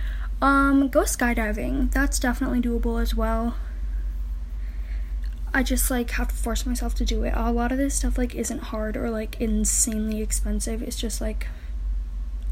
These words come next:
am I actually gonna force myself to do it? And then hold a sloth. I don't know why, that just sounds like,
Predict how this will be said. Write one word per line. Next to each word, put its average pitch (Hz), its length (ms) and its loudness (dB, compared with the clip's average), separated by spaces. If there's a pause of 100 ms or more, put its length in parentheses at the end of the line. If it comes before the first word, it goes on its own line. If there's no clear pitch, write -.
(100)
am 220 140 2
I 208 80 4
actually 214 400 0
gonna 220 180 4
force 202 300 -2
myself 202 300 -2
to - 80 0
do 190 180 0
it? 202 220 0 (480)
And 277 100 8
then 294 140 10
hold 269 340 4
a 226 80 4
sloth. 214 720 0 (300)
I 262 120 4
don't 269 180 4
know 320 100 4
why, 220 300 2
that 254 160 0
just 285 180 -2
sounds 247 400 0
like, 277 300 -2